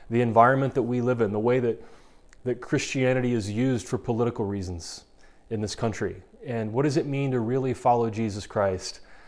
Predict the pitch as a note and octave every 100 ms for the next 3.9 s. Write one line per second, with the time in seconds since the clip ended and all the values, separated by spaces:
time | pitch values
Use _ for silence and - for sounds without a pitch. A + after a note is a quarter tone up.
0 | - - A#2 C#3 D3 A2 G#2 F2 F2 -
1 | - - - - - - - A2+ G#2+ A#2
2 | A2 - G#2+ - A2 G2 G#2 G2 F#2 -
3 | G2+ F#2 F2 E2+ F#2+ E2 B2 G#2